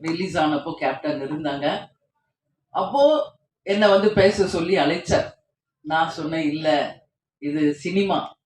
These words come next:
அதனால நீங்க மற்றவங்கெல்லாம் டெக்னீஷியன்ஸ்லாம் பேசட்டுங்க, நான் பேசல" அப்படின்னு சொன்னேன்.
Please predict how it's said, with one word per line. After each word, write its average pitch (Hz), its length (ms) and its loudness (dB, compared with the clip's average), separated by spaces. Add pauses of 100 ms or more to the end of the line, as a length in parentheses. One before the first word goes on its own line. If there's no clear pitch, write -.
(440)
அதனால 175 460 0
நீங்க 175 680 0
மற்றவங்கெல்லாம் 180 680 2
டெக்னீஷியன்ஸ்லாம் 160 800 -6
பேசட்டுங்க, 151 640 -2
நான் 131 180 -6
பேசல" 135 340 -4
அப்படின்னு 117 600 -6
சொன்னேன். - 340 -16